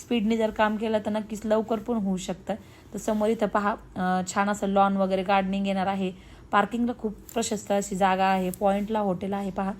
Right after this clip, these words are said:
आता इथे एक सेल्फी पॉइंट करणार आहेत ते. ही जी भिंत आहे ना, इथं सेल्फी पॉइंट एक छान करणार आहे. तर, अं, म्हणजे आता आजकाल सेल्फी सगळ्यांनाच काढायला आवडते. प्रत्येकजण कुठेही गेला तर सेल्फी काढल्याशिवाय रिटर्न येत नाही.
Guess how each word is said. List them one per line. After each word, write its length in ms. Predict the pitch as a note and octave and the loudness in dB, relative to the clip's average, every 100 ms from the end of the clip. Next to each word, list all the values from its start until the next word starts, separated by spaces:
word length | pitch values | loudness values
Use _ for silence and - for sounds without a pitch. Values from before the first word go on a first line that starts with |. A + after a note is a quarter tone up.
| - - - - | -12 -20 -20 -6
आता 200 | F#3+ G#3 - | -2 0 -2
इथे 200 | A3+ A3+ | 2 2
एक 100 | A3+ | 2
सेल्फी 360 | - A#3+ A#3+ | 2 2 2
पॉइंट 320 | G3+ G#3+ G#3 G3 | 2 4 4 2
करणार 300 | G3+ G3 F#3+ | 2 4 2
आहेत 220 | G3+ F#3+ | 0 -2
ते. 240 | - A3 - - - | -4 -10 -10 -20 -4
ही 60 | G#3+ | 0
जी 100 | G3 | 2
भिंत 300 | G3+ G3+ F#3+ | 2 2 2
आहे 240 | G#3 G#3 | 2 2
ना, 140 | F3+ A3 - - - - | -2 -4 -8 -16 -20 -16
इथं 160 | B3 - | -10 -8
सेल्फी 340 | - A#3+ A#3+ | 0 0 0
पॉइंट 360 | G#3 G#3 G3 F#3+ | 0 2 2 0
एक 180 | G3 - | -4 -2
छान 160 | F#3 | -2
करणार 340 | F#3 F#3+ F#3 F#3 | 0 0 2 2
आहे. 200 | G3 F#3+ | 2 0
तर, 120 | F3 A#3 - - - - - | -4 -6 -12 -20 -20 -14 -4
अं, 180 | F3+ F3+ | -2 0
म्हणजे 180 | F#3+ G#3+ | 0 0
आता 240 | G#3+ A#3+ - - - | 2 2 0 -6 2
आजकाल 440 | A3+ A3+ B3+ B3+ | 4 6 8 8
सेल्फी 420 | A#3 C#4 C4+ B3+ | 6 6 6 6
सगळ्यांनाच 460 | A#3 A3+ A3+ A3 A3 | 6 8 8 6 4
काढायला 360 | - A3 F#3 F#3 | 6 6 8 8
आवडते. 380 | F#3 F3+ F3+ F#3 - - - - | 8 8 4 0 -2 -18 -20 -2
प्रत्येकजण 500 | A3 A3 B3 G#3+ A3 | 0 2 2 2 2
कुठेही 360 | A3 A#3+ A3 A3 | 2 2 6 6
गेला 220 | A3 G#3+ | 8 6
तर 140 | G3+ | 4
सेल्फी 360 | G#3 A#3+ A3+ A3 | 4 6 6 4
काढल्याशिवाय 580 | G#3 G3+ G#3 G3 G3 A3 | 4 4 4 2 0 2
रिटर्न 300 | C4+ A#3 G#3 | 4 6 6
येत 120 | G3 | 4
नाही. 180 | F#3 G3 | 2 -4